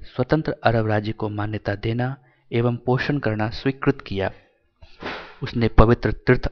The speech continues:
स्थानों की सुरक्षा, अरब राज्यों को प्रशासनिक सहायता, ब्रिटिश अधिकारियों एवं सलाहकारों की अरब राज्यों में नियुक्ति तथा इराक में विशेष ब्रिटिश स्वार्थों की रक्षा के लिए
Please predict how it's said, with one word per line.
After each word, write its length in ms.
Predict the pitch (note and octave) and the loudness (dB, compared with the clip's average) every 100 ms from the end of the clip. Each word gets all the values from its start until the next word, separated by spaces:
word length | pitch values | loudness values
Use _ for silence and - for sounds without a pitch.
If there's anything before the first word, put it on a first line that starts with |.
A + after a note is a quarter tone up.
| B2+ | 6
स्थानों 400 | - - B2 A#2+ | 6 6 2 0
की 160 | A#2 | -2
सुरक्षा, 520 | G#2+ A#2 B2 - C#3+ C3 - - - - - - | -2 2 0 2 4 4 2 -18 -20 -20 -20 2
अरब 240 | A2+ A#2 A2 | 6 8 8
राज्यों 340 | G#2 G#2 A2 | 4 2 -4
को 180 | - G#2+ | -4 -8
प्रशासनिक 640 | - A2 B2+ A2+ - G#2+ | -6 -2 4 6 4 2
सहायता, 680 | - A#2 A2+ C3 C3 C#3 C#3+ - - - _ - | 2 2 4 4 4 4 2 -2 -18 -20 _ -4
ब्रिटिश 360 | G2+ B2 D#3+ - - | 4 6 6 2 -2
अधिकारियों 560 | A2 - G#2+ G#2+ G#2+ - - | 0 4 4 2 -6 -4 0
एवं 160 | G#2+ | 0
सलाहकारों 640 | G#2+ A2+ B2 B2+ B2 B2 A2+ | 2 2 2 2 -2 -2 -4
की 280 | - G2 - - | -8 -12 -12 -2
अरब 260 | B2 C#3+ B2 | 4 4 4
राज्यों 360 | A2 G#2 A2 | 2 2 -4
में 120 | G#2 G#2 | -6 -4
नियुक्ति 560 | A2+ C#3+ C#3 D3 C#3+ - _ _ _ - - B2+ | -2 -4 -2 -2 -2 -4 _ _ _ -20 0 0
तथा 340 | - A2 - _ _ _ _ _ _ B2+ | 4 2 0 _ _ _ _ _ _ 2
इराक 420 | C3+ D#3 E3 - | 6 4 2 -4
में 220 | A2+ A#2+ | -6 -4
विशेष 500 | B2 B2+ D#3+ E3 - | -4 0 2 2 0
ब्रिटिश 360 | A2 A2+ A#2 C#3+ | -2 2 4 2
स्वार्थों 520 | - A#2 A2+ - A#2+ A#2 | 0 -2 -2 -2 -8 -6
की 180 | G#2+ | 0
रक्षा 360 | G#2+ - - C#3 | 0 2 2 2
के 180 | C3+ B2 | 0 0
लिए 260 | A#2+ C3+ | 0 -2